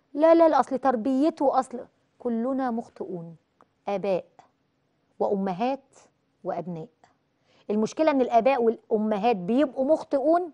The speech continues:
والأبناء بيكونوا هم الضحية اللي بيدفعوا تمن هذا الخطأ. أنا مش بقول عليه ضحية، بس أنا بقول ده طفل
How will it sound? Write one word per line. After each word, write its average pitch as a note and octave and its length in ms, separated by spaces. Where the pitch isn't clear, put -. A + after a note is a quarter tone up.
والأبناء G#3 500
بيكونوا G3+ 420
هم A3 120
الضحية E3+ 500
اللي A#3 180
بيدفعوا D4 560
تمن D4+ 380
هذا A3 520
الخطأ. - 400
أنا G#3+ 120
مش G3+ 120
بقول B3 220
عليه A#3 180
ضحية، F3+ 480
بس F#3 160
أنا A#3 120
بقول A#3 220
ده A3+ 80
طفل - 380